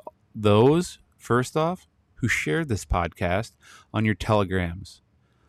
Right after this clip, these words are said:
on your other sho-, social medias, via text, emails. I don't know how you're doing it. I don't know when and where. I, I don't know those details. And quite frankly, I don't wanna say I don't care, but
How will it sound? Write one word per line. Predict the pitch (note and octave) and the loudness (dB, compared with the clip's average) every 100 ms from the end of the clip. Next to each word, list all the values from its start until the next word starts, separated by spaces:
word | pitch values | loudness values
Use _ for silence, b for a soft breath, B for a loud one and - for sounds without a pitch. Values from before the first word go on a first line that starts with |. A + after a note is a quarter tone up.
| _ | _
on | G2+ | -2
your | G#2 | 2
other | G2+ G2 | 2 0
sho-, | - G#2+ - | -2 -4 -2
social | A#2 G2+ - | 0 0 0
medias, | F#2+ F#2+ F2 F#2 G2 - - _ _ _ _ _ _ _ - | 0 0 0 -4 -10 -16 -20 _ _ _ _ _ _ _ -12
via | F#2+ G#2+ G#2 | -2 4 4
text, | - A2 G2+ - - - _ _ _ - | 2 2 2 0 -16 -18 _ _ _ 2
emails. | A2 G#2+ F#2 E2+ - - | 4 4 4 -2 -4 4
I | G#2+ | 6
don't | A#2+ G#2 | 6 4
know | F#2+ | 2
how | E2+ - A#2+ | 0 -2 0
you're | B2+ B2 | 2 2
doing | A2 A2 A#2+ | 2 2 2
it. | C3 | -2
I | G2+ | -2
don't | G#2 | -2
know | G2 G2 F2+ b b b b b b _ _ _ _ _ - - - - - - | -2 -2 -4 b b b b b b _ _ _ _ _ -20 -20 -20 -20 -18 -12
when | G2 F2+ G2+ A2 | -8 0 4 4
and | A#2+ G#2 | 4 4
where. | G2+ G#2+ - | 4 4 2
I, | G2 G2+ | 0 0
I | A#2 | -2
don't | C#3 - | -4 -6
know | A2+ A#2 | -6 -4
those | G#2+ G2 | -4 -6
details. | - G2+ - E2 C#2 C2+ - _ _ _ _ _ _ _ _ _ _ - | -8 -8 -8 -14 -16 -20 -20 _ _ _ _ _ _ _ _ _ _ -8
And | G#2 F#2+ | -6 -2
quite | G#2+ G2 | -2 -2
frankly, | - F#2+ F#2+ A#2 A2 | -4 -4 -4 -2 0
I | G2 | 0
don't | G#2 | 0
wanna | G2+ | -4
say | F2 F#2+ F2 | -4 -6 -4
I | |
don't | F2 E2+ | -4 -6
care, | - D3 A#2 | -4 -2 0
but | F#2+ F#2+ | 0 -4